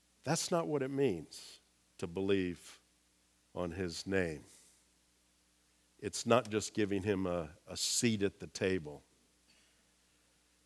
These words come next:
If that's how we receive Jesus, then he's just one more influence among others, easily offset by other voices that yell and demand and threaten.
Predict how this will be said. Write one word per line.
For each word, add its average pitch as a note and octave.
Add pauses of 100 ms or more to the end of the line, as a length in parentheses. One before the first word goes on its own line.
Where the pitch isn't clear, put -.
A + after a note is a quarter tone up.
(360)
If G#2+
that's C3
how A#2+
we A2
receive G2
Jesus, F2 (680)
then A2
he's C3+
just B2
one B2+
more C3
influence A2
among G#2
others, F#2+ (500)
easily C#3+
offset G2+
by F#2+
other F#2+
voices E2+ (960)
that F2+
yell G2+
and F2+
demand F2+
and E2
threaten. D#2